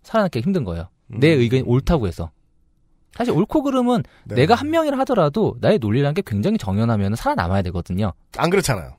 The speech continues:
Speaker 1: 예, 그게 문제인 거죠. 그런데
Speaker 2: 네.
Speaker 1: 거기서의 그럼 그 비대칭인데
Speaker 2: 음.
Speaker 1: 그 비대칭에서 그럼 결국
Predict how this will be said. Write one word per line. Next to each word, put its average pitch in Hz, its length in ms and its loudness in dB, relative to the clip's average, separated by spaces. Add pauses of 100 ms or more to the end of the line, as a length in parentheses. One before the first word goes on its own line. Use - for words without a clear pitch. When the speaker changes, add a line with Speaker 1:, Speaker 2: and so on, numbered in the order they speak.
(100)
Speaker 1:
예, - 60 -8
그게 226 320 0
문제인 98 380 -2
거죠. 85 360 -8
그런데 185 260 2
Speaker 2:
네. 92 160 -10 (160)
Speaker 1:
거기서의 180 500 2
그럼 135 220 0
그 127 160 -2
비대칭인데 107 840 -2 (100)
Speaker 2:
음. 95 460 -10
Speaker 1:
그 214 220 2
비대칭에서 156 600 0
그럼 139 220 0 (380)
결국 131 380 -2